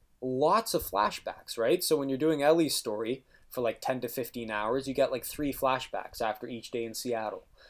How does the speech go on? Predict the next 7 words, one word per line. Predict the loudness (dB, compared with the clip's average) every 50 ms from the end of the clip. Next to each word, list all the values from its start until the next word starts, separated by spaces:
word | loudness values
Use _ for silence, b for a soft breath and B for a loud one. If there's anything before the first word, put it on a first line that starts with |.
| b b b b b -6
And | -4 -4 2 4
then | 4 4 4 4 2
when | 0 -2 0 -2
you | 0 0 0 0 0
get | 2 4 6 6 6
into, | 4 2 0 -4 -4 -6 -4 0 2 2 2 2 2 2 2 4 6 6
uh, | 6 6 6 6 4 4 4 4 2 2